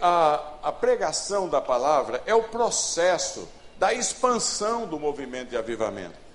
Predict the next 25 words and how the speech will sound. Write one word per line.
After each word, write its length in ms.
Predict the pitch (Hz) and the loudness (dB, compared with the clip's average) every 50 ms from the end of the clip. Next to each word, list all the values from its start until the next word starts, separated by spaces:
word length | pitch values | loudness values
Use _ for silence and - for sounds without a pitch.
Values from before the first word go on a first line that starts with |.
| - - - | -18 -8 0
É 80 | - 190 | 0 2
como 280 | - - 240 233 233 226 | 2 2 0 0 0 -2
os 160 | 196 151 156 | -2 0 2
outros 420 | 185 196 202 202 208 190 180 156 | 4 2 2 2 0 -6 -6 -4
vão, 380 | 139 165 165 170 175 180 170 - - - - - - - | -2 0 0 0 0 -2 -4 -8 -12 -18 -18 -20 -10 -2
vão, 320 | 143 160 170 185 190 180 | 2 2 2 2 0 -2
vão 180 | - 156 165 175 | -2 -4 -4 -2
saber 720 | - - - 220 196 - - 185 208 226 214 139 - - - - - - - - - - - - | -2 -2 0 0 0 0 2 0 0 0 0 -2 -8 -12 -16 -20 -20 -20 -20 -20 -20 -20 -14 -8
do 120 | - 147 139 | -6 -6 -4
que 60 | - | -4
está 180 | - - 147 | 0 4 4
acontecendo. 720 | 131 - - 143 139 139 135 120 - - - 117 98 82 - - - - - - - - - - - - - - - - - - - - - - - - - - - - - - - - - - | 4 4 2 -4 -4 -2 -2 -2 0 0 -2 -2 -4 -6 -8 -12 -20 -20 -20 -20 -20 -20 -20 -20 -20 -20 -20 -20 -20 -20 -20 -20 -20 -20 -20 -20 -20 -20 -20 -20 -20 -20 -20 -20 -20 -20 -16 -8
É 120 | - 147 160 | -4 -4 -2
como 280 | 151 - 208 220 208 | 0 0 0 2 4
outros 340 | 185 185 214 226 214 202 175 | 6 6 6 6 4 0 -2
vão 140 | 175 196 185 | -2 -2 -2
ser 220 | - - 208 202 202 | 0 -2 -2 -2 -2
contaminados 760 | - 190 185 190 - 196 196 185 165 156 156 170 180 175 - | -2 -2 -2 0 0 -2 -2 -2 -4 -4 -4 -6 -6 -8 -10
por 180 | - - 175 175 | -10 -4 2 2
essa 280 | 170 170 - 175 160 | 2 2 4 2 0
boa, 500 | 151 - 143 147 151 156 160 160 151 151 - - - - - - | 2 2 2 2 2 4 2 2 0 -2 -6 -16 -18 -18 -8 -2
essa 300 | - 139 139 - 170 143 | -2 0 0 0 -2 -2
boa 280 | - 143 143 151 156 | -2 -2 0 0 0
semente. 680 | 151 - - 170 170 143 131 147 180 190 - - - - - - - - - - - - - - - - - - - - - - - - - - - - - - - - - - - - - - - - - - - - - - - - - - - - | 0 -2 -2 -4 -6 -6 -6 -6 -6 -8 -10 -14 -16 -18 -20 -20 -20 -20 -20 -20 -20 -20 -20 -20 -20 -20 -20 -20 -20 -20 -20 -20 -20 -20 -20 -20 -20 -20 -20 -20 -20 -20 -20 -20 -20 -20 -18 -18 -18 -20 -20 -20 -20 -20 -20 -20 -20 -20 -20 -20 -20 -12
Um, 680 | 135 135 143 151 151 151 151 147 147 147 143 139 135 139 | -8 -4 -2 0 0 0 0 0 0 0 0 -2 -2 -4